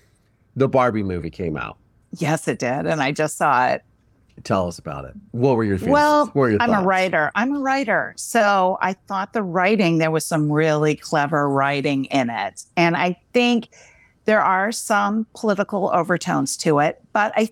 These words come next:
Speaker 2: think if you can set aside your political affiliations, whatever they may be, and just look at it from, um, the way that Barbies were utilized to tell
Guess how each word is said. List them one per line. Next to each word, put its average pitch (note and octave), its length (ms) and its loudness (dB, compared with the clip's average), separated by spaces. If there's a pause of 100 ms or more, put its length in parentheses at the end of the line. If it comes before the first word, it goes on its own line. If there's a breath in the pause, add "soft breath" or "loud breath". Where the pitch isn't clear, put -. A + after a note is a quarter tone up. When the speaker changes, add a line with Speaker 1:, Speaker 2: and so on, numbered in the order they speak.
(160)
Speaker 2:
think D4 380 4
if - 180 0
you G#3 500 4
can G#3 160 0
set A#3 280 0
aside F#3 500 0
your E3+ 400 0 (320)
political E3 720 0 (520)
affiliations, D3+ 800 2
whatever D#3 340 2
they D3+ 140 2
may D#3 220 0
be, D3 300 0 (460 loud breath)
and G#3 200 6
just C#4 340 0
look C#4 160 0
at A3+ 180 4
it G#3 200 0 (120)
from, F3 560 2 (260)
um, E3+ 540 -2
the F3 100 2
way A3 920 2 (760)
that D#3+ 680 -2 (720)
Barbies E3+ 560 2
were F3+ 100 0
utilized D#3 560 0
to - 60 -10
tell D#3+ 400 -2